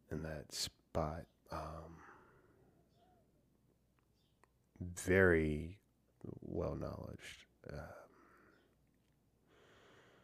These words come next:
it is an awesome spot. Like, it's, it's really,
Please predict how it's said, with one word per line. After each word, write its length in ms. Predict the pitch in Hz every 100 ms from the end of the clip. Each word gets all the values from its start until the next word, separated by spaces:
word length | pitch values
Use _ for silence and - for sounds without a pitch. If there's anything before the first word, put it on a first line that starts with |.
| - - - _ _ - -
it 80 | 107
is 160 | 123 131
an 80 | - - -
awesome 380 | 87 92 -
spot. 400 | 82 - 87 - -
Like, 260 | 78 71 80
it's, 220 | 80 -
it's 160 | 87 87
really, 400 | 82 85 78